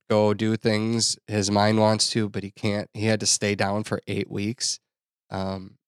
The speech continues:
you know, and that's hard to imagine, keeping your dog down for eight weeks to lay there, not move, not get up. That's, a-, anybody, everyone who's listening right now has a dog,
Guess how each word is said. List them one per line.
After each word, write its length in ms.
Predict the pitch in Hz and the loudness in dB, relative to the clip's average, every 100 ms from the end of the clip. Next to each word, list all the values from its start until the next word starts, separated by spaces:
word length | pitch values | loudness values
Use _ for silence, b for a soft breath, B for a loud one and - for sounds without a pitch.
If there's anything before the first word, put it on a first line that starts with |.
| _ | _
you 80 | 101 | -2
know, 280 | 98 95 98 - | 0 0 -2 0
and 220 | 101 98 | 2 2
that's 180 | 101 - | 0 0
hard 360 | 104 101 113 | 0 0 0
to 120 | 107 104 | -6 -8
imagine, 500 | 110 107 107 113 117 - _ _ _ _ _ | 0 0 2 -2 -4 -14 _ _ _ _ _
keeping 280 | 127 113 110 | 2 4 4
your 100 | 107 | 4
dog 480 | 101 104 107 113 113 - | 2 2 2 0 -6 0
down 400 | 107 104 113 123 - | 4 4 2 -4 -6
for 140 | - | -2
eight 220 | 101 107 - | 2 2 4
weeks 300 | 110 123 - | 4 4 2
to 100 | 104 | 2
lay 200 | 104 110 | 4 6
there, 240 | 120 139 | 6 4
not 260 | 117 110 98 | 4 2 4
move, 320 | 110 117 135 | 4 4 2
not 180 | 107 110 | 0 2
get 160 | 113 | 2
up. 220 | 101 113 - _ | 2 0 -6 _
That's, 420 | 110 110 - - _ _ | 0 2 0 -4 _ _
a-, 240 | 110 104 | -4 -2
anybody, 560 | - 127 135 117 110 110 - | 2 4 6 6 6 2 2
everyone 360 | 135 143 131 | 4 6 6
who's 200 | 127 107 | 6 4
listening 300 | 113 - 104 | 4 2 2
right 100 | 104 | 2
now 120 | 101 | 2
has 200 | 104 101 | 2 2
a 40 | 101 | 2
dog, 340 | 104 104 147 | 2 2 0